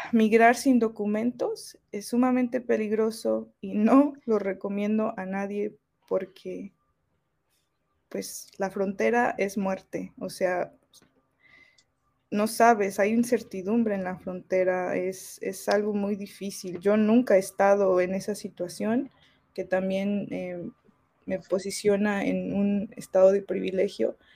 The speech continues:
Entonces, educarse, migrar, tal vez con, con visa, aunque sea un proceso largo, tedioso y, y cueste demasiado, porque lo sé, pero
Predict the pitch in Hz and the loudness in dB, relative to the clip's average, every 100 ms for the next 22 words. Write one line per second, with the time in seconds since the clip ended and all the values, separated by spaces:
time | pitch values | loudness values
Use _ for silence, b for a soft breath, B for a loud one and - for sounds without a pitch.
0 | b b _ 226 220 269 269 - 214 190 | b b _ -2 2 2 0 2 2 2
1 | 190 - 233 233 254 240 220 202 202 220 | 0 4 4 4 6 6 6 4 4 4
2 | 240 - - 220 220 226 226 - 214 214 | -2 -6 2 4 4 2 0 -6 -6 -6
3 | - 190 196 226 233 247 277 339 _ 196 | -4 -2 -2 -4 -4 -4 -4 -6 _ -6
4 | 190 - - 208 220 214 - 208 220 208 | -6 -6 -2 -2 0 -2 -4 -2 2 4
5 | 196 202 202 220 - _ _ _ _ 170 | 4 2 2 -2 -2 _ _ _ _ -4
6 | 180 190 202 208 214 214 233 - 190 170 | -2 0 0 0 -2 0 -2 -6 -12 -12
7 | - 185 - 208 - - 226 - 190 185 | -12 -8 -2 -2 -2 -2 -2 -2 -4 -4
8 | 180 - 196 190 196 - - _ _ _ | -6 -4 2 2 2 -2 -6 _ _ _
9 | - 185 185 185 185 - 214 - b b | -10 -6 -4 -2 -2 0 0 -2 b b
10 | b _ _ _ - 185 185 | b _ _ _ 0 0 2